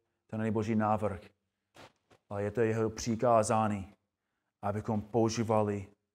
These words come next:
hůl biblickým způsobem.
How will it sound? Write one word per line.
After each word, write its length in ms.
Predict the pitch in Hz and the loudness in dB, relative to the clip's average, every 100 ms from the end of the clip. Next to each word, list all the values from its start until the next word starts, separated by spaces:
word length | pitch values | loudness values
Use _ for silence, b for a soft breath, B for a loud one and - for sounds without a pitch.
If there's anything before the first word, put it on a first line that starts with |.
| - | -6
hůl 280 | 117 107 | -2 -2
biblickým 840 | 95 104 117 110 - 117 110 110 110 _ _ _ _ _ | 0 2 2 0 -4 -4 -2 -4 -8 _ _ _ _ _
způsobem. 680 | - - 101 - 92 95 85 | -12 -8 -6 -6 -8 -10 -12